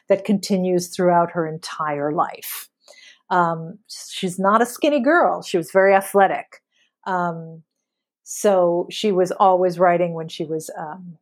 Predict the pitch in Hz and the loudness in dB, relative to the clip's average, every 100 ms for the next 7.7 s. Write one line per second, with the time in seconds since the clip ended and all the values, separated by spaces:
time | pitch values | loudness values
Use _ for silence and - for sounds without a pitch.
0 | _ 202 180 180 156 151 - 185 165 160 | _ -2 2 0 -2 -12 -6 -4 -4 -6
1 | 165 170 - 175 - 175 165 - - 175 | -4 -4 -2 -6 -4 -6 -6 -10 -10 -10
2 | 151 151 165 - - 175 165 170 160 170 | -10 -4 -4 -4 -10 -10 -12 -12 -14 -14
3 | 185 180 180 170 160 160 - - 233 - | -6 -4 -4 -6 -6 -8 -10 -10 -8 -8
4 | - - - 170 - 175 160 151 _ _ | -12 -12 -10 -10 -6 -6 -6 -8 _ _
5 | _ _ _ _ _ _ _ _ _ _ | _ _ _ _ _ _ _ _ _ _
6 | _ _ - 202 202 202 262 277 311 311 | _ _ -4 0 0 0 2 4 4 4
7 | 320 294 247 349 392 - - | 4 6 6 4 0 -8 -10